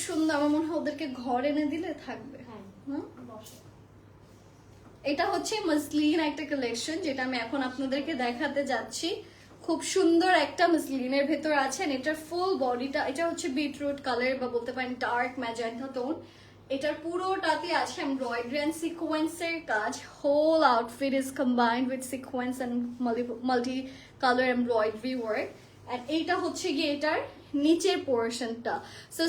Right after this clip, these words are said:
Speaker 1: specially, uh, during puja, we want to wear something colorful, so that's why আমরা এই কালারফুল ড্রেসগুলো নিয়ে এসেছি। এটা হচ্ছে এটার sleeves with beautiful, uh, you know, versatile embroidery and sequence work। So এটা আমি একটু আপনাদেরকে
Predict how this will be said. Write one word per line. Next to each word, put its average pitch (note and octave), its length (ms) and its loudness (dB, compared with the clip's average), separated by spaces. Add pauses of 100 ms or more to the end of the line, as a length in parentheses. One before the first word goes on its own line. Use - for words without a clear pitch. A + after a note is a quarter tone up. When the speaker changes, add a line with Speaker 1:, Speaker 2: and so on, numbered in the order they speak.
(100)
Speaker 1:
specially, F#4+ 540 4 (440)
uh, G#3 100 0 (100)
during E4+ 260 0 (120)
puja, C4+ 320 0 (220)
we D4 80 0 (120)
want C#4 220 0
to F4 140 2
wear A#3+ 160 4 (120)
something D4+ 280 0 (100)
colorful, G#3+ 460 -4 (100)
so F4 60 -4 (180)
that's B3+ 360 0
why D4 120 2 (120)
আমরা C4+ 160 0 (160)
এই C#4+ 80 0 (100)
কালারফুল B3+ 480 -2
ড্রেসগুলো A#3+ 520 -2
নিয়ে A#3 220 -4
এসেছি। C4+ 320 -4 (520)
এটা C4+ 180 2
হচ্ছে - 240 2
এটার D4+ 180 4 (100)
sleeves C#4+ 320 0 (100)
with C4 120 2 (140)
beautiful, C#4 420 4 (500)
uh, A3 140 4
you B3 100 4
know, F4+ 100 6 (100)
versatile D4 520 6
embroidery A#3+ 600 6
and C#4 80 4 (100)
sequence C#4 460 4 (180)
work। C4 260 2 (160)
So - 60 0 (200)
এটা F4 160 2 (100)
আমি D#4 160 4
একটু - 200 -4
আপনাদেরকে D4 500 -2